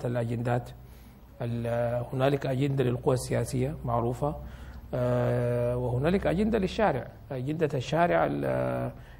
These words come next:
كثير من الناس أو كثير من المنصات السياسية تحاول أن تلبس، آه، هذا العقد باعتبار أنه يخصها، آه، لتحقق به مكاسب، آه، سياسية.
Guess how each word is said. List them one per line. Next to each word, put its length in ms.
كثير 280
من 140
الناس 340
أو 60
كثير 300
من 120
المنصات 460
السياسية 500
تحاول 540
أن 220
تلبس، 500
آه، 140
هذا 280
العقد 420
باعتبار 500
أنه 160
يخصها، 720
آه، 520
لتحقق 720
به 220
مكاسب، 600
آه، 220
سياسية. 600